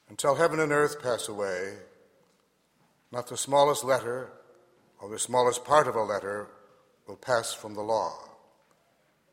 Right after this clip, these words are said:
until all things have taken place. Therefore,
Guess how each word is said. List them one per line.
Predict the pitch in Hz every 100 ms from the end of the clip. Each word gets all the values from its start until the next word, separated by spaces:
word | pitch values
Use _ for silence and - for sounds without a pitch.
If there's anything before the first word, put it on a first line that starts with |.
| _ _ _
until | 101 - 117
all | 127 147 160
things | - 123 104 101
have | 104 92
taken | 113 104 107
place. | 98 110 92 - - - - _ _ _ _ _ _ _ _ _ _ _ _ _ _ _ _ _ _ _ _ _ _ _ _ _ _ _ _ _ _ -
Therefore, | 143 160 139 123 110 98